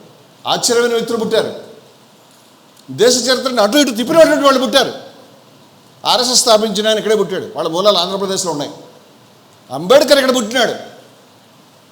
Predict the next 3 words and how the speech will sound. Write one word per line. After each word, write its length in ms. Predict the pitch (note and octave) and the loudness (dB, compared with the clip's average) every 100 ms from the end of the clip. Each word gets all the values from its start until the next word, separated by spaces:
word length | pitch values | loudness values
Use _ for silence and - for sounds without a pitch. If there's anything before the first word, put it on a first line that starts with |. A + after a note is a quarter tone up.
| _ _ _ _ _ _ _ _ - _ _ _ | _ _ _ _ _ _ _ _ -20 _ _ _
బసవణ్ణ 420 | C#3 F3+ C#4 E4 | -2 2 4 6
ఇక్కడ 200 | D#4+ D4 | 6 4
పుట్టినాడు. 540 | C#4+ C4 D4 F#3 - | 0 2 2 2 -6